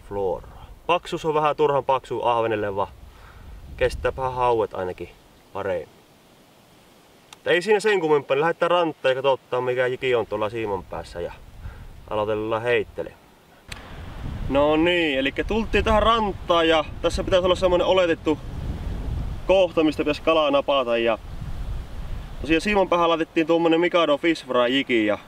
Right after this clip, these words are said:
kuusrammanen pää on jikissä, ja lähdetään tällä kokeilemaan, alkaako se kala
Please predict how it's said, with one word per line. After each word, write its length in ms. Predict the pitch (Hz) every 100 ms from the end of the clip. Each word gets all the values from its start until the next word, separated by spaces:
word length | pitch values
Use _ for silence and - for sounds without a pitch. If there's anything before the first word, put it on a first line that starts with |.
| - -
kuusrammanen 640 | 156 170 147 131 123 123
pää 340 | 120 123 123 107
on 160 | 101 - - - - - -
jikissä, 500 | 127 120 113 - 95
ja 120 | 92 - - - - - - - - - -
lähdetään 320 | 120 123 160 156
tällä 240 | 156 147
kokeilemaan, 580 | 131 - 127 120 117 113 - - -
alkaako 300 | 117 - 117
se 100 | 131
kala 280 | 123 123